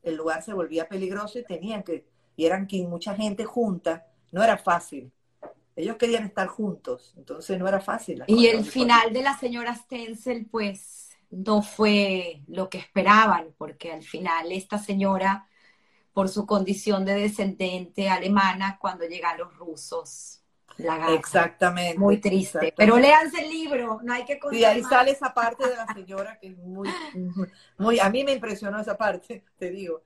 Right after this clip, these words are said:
Speaker 2: Es,
Speaker 1: Porque
Speaker 2: es increíble, Claudia, eh, tantas historias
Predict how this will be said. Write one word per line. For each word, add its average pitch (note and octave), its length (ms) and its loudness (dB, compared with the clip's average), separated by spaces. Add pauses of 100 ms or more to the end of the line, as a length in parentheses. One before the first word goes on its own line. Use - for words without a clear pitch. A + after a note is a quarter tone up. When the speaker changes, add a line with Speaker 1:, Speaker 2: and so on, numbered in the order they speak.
(220)
Speaker 2:
Es, A3+ 380 -4
Speaker 1:
Porque A#3 240 -2
Speaker 2:
es A#3 80 -6
increíble, B3 840 -2
Claudia, G#3+ 800 2
eh, G3+ 320 -10
tantas A#3 340 -6
historias A#3+ 640 -6